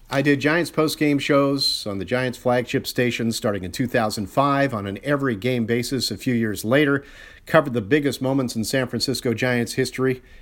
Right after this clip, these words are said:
at least most of them, certainly in this century.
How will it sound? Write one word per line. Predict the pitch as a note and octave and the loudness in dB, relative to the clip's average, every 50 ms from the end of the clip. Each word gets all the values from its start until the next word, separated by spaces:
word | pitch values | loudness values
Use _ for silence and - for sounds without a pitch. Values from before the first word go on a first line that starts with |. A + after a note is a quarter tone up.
| - - - - | -20 -14 -4 0
at | B2+ C#3+ | 2 2
least | E3+ D3 - - | 4 2 2 2
most | D3 F3+ F3+ - - | 2 2 2 2 -2
of | G2+ F#2 | -4 -4
them, | G#2+ A#2 - - - - - - | -4 -6 -6 -8 -18 -20 -20 -12
certainly | - - D3 D3 C3 C3+ C3+ | -2 0 0 0 2 0 0
in | C3 B2 | 2 4
this | C#3 D#3+ D#3 - | 2 2 2 2
century. | C3 G#2 - - G2+ G2 A#2 - | -2 -4 -4 -4 -4 -4 -4 -6